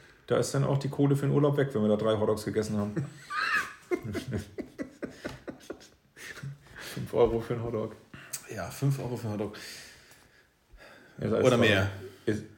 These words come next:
Speaker 2: Mittlerweile.
Speaker 1: Nee, ich glaube, es war vier fünfzig und jetzt irgendwie, weiß ich nicht. Huch. Ähm,
Speaker 2: Und du brauchst ja schon, also du bist ein Zwanni los, wenn du Hunger hast. Ich
Speaker 1: Ja,
Speaker 2: natürlich
Speaker 1: vier,
Speaker 2: nicht.
Speaker 1: vier
Speaker 2: Ich
Speaker 1: Hotdogs.
Speaker 2: natürlich nicht. Also,
Speaker 1: Nee, du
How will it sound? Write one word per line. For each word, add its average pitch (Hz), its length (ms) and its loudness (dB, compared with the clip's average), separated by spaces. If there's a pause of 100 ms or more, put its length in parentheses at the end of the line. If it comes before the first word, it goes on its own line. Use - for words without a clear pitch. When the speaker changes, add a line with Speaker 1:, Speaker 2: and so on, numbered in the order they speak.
(140)
Speaker 2:
Mittlerweile. 107 580 4
Speaker 1:
Nee, 202 120 10
ich 202 120 6
glaube, 175 200 6
es - 100 2
war 170 140 6
vier 165 160 4
fünfzig 180 400 2
und 160 120 2
jetzt 156 200 2
irgendwie, 139 420 2
weiß 120 160 2
ich 113 60 -2
nicht. 104 220 -2 (1300)
Huch. 208 240 2 (460)
Ähm, 120 420 6 (280)
Speaker 2:
Und 104 80 -4
du 95 80 -2
brauchst 151 220 -6
ja 98 60 -2
schon, 85 320 -6 (600)
also 87 220 -4
du 95 200 -6
bist 185 220 -4
ein 160 100 -4
Zwanni 120 220 -4
los, 87 320 -4 (720)
wenn 101 100 -6
du 95 80 -2
Hunger 90 240 -4
hast. 87 140 -8 (1040)
Ich 131 300 4
Speaker 1:
Ja, 113 80 4
Speaker 2:
natürlich 107 240 4
Speaker 1:
vier, 107 80 10
Speaker 2:
nicht. 90 200 4
Speaker 1:
vier 127 180 4
Speaker 2:
Ich - 60 8
Speaker 1:
Hotdogs. - 220 8
Speaker 2:
natürlich 104 220 2
nicht. 101 380 -2
Also, - 200 -2
Speaker 1:
Nee, 110 140 4
du - 60 0